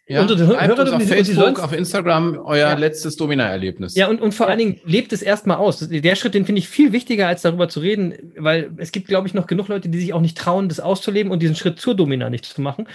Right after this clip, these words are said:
Speaker 2: Und den Schritt finde ich erstmal wichtiger, als dann noch darüber zu reden. Also das ist so, wo ich sage,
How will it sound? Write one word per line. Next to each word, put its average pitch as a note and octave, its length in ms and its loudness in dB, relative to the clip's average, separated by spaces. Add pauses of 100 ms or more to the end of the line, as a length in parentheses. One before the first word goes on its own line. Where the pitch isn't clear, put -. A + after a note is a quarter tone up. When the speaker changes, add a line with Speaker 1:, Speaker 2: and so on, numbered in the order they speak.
(120)
Speaker 2:
Und D3 200 0
den G#3 120 4
Schritt - 200 -4
finde G#3 180 0
ich F3+ 80 -4
erstmal F#3+ 320 -2
wichtiger, G3 340 0
als D#3+ 160 -4
dann D#3+ 140 2
noch G#3+ 120 2
darüber F3 400 4
zu D#3 120 -2
reden. D3+ 420 0
Also C#3+ 160 0
das D#3 300 -6
ist E3+ 140 -8
so, D#3+ 140 -2
wo D#3+ 80 -2
ich C#3 80 -4
sage, D3 340 0